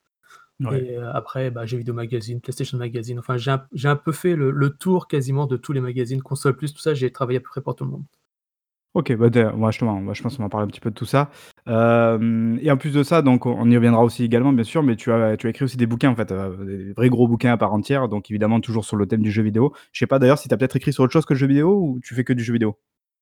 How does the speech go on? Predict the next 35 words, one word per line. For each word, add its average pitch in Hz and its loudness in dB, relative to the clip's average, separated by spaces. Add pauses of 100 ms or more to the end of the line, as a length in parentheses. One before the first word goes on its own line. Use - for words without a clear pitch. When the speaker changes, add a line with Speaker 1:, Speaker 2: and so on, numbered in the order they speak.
(120)
Speaker 2:
Alors, 139 2
actuellement, 160 0
je - -10
fais 147 -4
que 165 -2
des 165 0
jeux 156 -2
vidéo, 151 -2
mais, 143 0
euh, 131 0 (540)
j'ai - -2
discuté 151 -4
un 143 0
petit 143 -8
peu 147 0
avec, 131 -2
euh, 123 -2
des 120 -8
éditeurs 131 -4
pour, 123 -2
euh, - -8
pour - -12
écrire 143 -6
sur - -10
autre 127 -6
chose, 151 -4
mais 127 -6
bon, 127 -12
ça, 139 -4
c'est - -6
à 139 2
voir 139 0
dans 131 -2
le 127 -4
futur. - -12